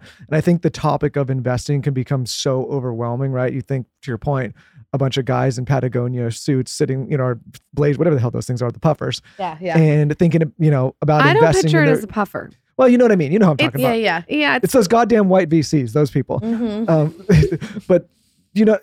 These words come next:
Speaker 1: and people, like, "Where, how do they get investment dollars? How do they even take it out?" If they're,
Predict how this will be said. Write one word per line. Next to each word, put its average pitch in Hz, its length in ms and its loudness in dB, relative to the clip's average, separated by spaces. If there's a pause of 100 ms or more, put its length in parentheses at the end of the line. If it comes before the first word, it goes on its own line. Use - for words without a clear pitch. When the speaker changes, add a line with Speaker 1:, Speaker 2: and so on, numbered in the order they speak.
(100)
Speaker 1:
and 175 160 2
people, 208 300 2
like, 175 180 2
"Where, 139 220 -2
how 131 200 -4
do 151 160 4
they 156 100 4
get 160 140 2
investment 170 460 0
dollars? 120 340 -4
How 139 160 -2
do 165 60 2
they 160 140 2
even 165 180 0
take 160 200 -2
it 151 80 -2
out?" 139 240 0
If 143 120 -4
they're, 156 180 2